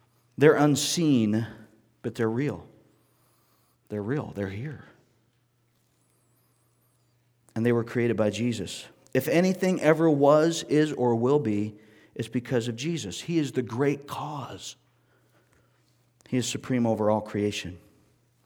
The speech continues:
The, the New Living Translation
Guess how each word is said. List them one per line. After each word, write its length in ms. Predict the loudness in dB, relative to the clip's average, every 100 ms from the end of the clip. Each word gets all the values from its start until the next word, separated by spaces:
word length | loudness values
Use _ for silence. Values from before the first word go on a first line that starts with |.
| _ -20 -20 -20 -20 _ _ _ _
The, 240 | -10 4 4
the 240 | 4 2
New 220 | 6 4
Living 320 | 6 6 4
Translation 1080 | 2 2 2 2 0 2 2 2 0 0 -2